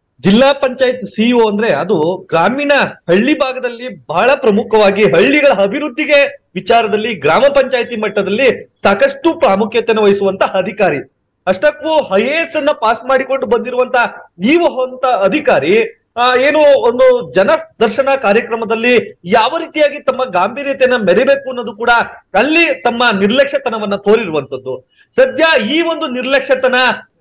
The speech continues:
ಸ್ವತಃ ಬೇರೆ ಎಲ್ಲ ಒಂದು ಜಿಲ್ಲೆಯಲ್ಲಿ ಅಥವಾ ಬೇ-, ಬೇರೆ ಒಂದು ತಾಲೂಕು ಮಟ್ಟದಲ್ಲಿ ಆಗೋದಕ್ಕಿಂತ ಮು-,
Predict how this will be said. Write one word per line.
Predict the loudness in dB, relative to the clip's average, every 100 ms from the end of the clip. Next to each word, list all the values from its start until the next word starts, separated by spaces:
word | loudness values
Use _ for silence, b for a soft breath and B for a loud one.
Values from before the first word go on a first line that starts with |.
| _
ಸ್ವತಃ | -2 0 0
ಬೇರೆ | 2 4
ಎಲ್ಲ | 4 4
ಒಂದು | 2 2 2 0 -6
ಜಿಲ್ಲೆಯಲ್ಲಿ | -4 0 0 2 2
ಅಥವಾ | 2 -4 -6
ಬೇ-, | 0 0 0 -6 -2
ಬೇರೆ | 2 2 0
ಒಂದು | -4
ತಾಲೂಕು | -4 -4 -4
ಮಟ್ಟದಲ್ಲಿ | -8 -6 -4 0 2
ಆಗೋದಕ್ಕಿಂತ | 2 2 2 0 0 -8 -2
ಮು-, | -4 -2 -6 -4 -4 -6 -8